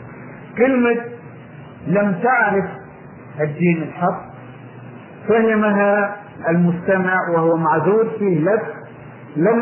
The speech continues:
أقصد أن الدين لم يصل إليها، لكن لم تعرفه في واقع حياته. أما معرفة التوصيل فقد كانت أسبانيا المسلمة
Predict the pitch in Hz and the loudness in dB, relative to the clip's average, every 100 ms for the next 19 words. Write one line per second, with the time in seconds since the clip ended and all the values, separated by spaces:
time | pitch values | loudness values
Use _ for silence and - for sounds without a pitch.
0 | 247 269 - 247 220 175 - 202 196 180 | 0 -2 0 2 2 2 0 0 2 2
1 | 151 240 269 226 196 196 233 233 214 202 | 2 2 2 2 2 2 2 2 2 2
2 | 180 170 147 165 175 185 202 196 190 196 | 2 2 2 0 2 2 2 0 0 0
3 | - 254 262 254 262 240 240 240 254 240 | 0 2 2 0 0 -2 0 4 4 4
4 | 185 - 147 131 117 - - - - - | 0 -2 -2 -2 -2 -10 -18 -18 -20 -20
5 | - 175 220 226 214 208 208 262 240 226 | -6 0 2 4 4 2 2 2 2 0
6 | 220 - 202 175 202 202 214 240 - - | -2 2 2 2 0 2 2 -2 -6 -16
7 | - - - 190 175 208 220 233 226 220 | -18 -18 -4 -2 0 0 2 4 4 2
8 | 226 185 - 220 233 233 220 208 190 214 | 0 -2 -2 0 2 4 2 2 2 0
9 | 226 220 214 220 247 | -2 0 2 4 2